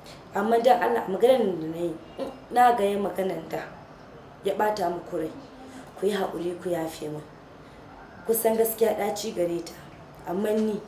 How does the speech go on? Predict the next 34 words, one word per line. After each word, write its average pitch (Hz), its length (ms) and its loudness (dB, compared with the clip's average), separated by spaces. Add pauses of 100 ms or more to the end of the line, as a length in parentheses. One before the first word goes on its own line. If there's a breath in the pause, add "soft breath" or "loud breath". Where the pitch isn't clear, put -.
(380 loud breath)
gaskiya 190 460 0
na 196 80 0
gaya 180 320 2
muku. 160 280 -6 (960)
Ya 226 120 6
kamata 208 400 -2
mu 170 80 -6
tashi 208 320 -4
mu 175 80 -4
san 202 240 -2
me 185 100 0
muke 180 320 -6
yi. 160 200 -6 (1120)
Har 220 160 2
ga 185 200 2
Allah, 175 280 -2 (360 loud breath)
in 254 120 -6
ba 247 220 10
ku 202 80 -4
bi, 220 120 2
kina 240 380 0
kallo 240 380 6
wata 226 260 4
banza 240 400 2
can 269 200 0
a 185 40 -2
waje, 165 320 -2 (480)
za 214 160 4
su 196 160 0
zo 190 80 -2
ta - 60 -8
ƙwace 175 340 -4
miki 165 240 -8
miji. 160 300 -8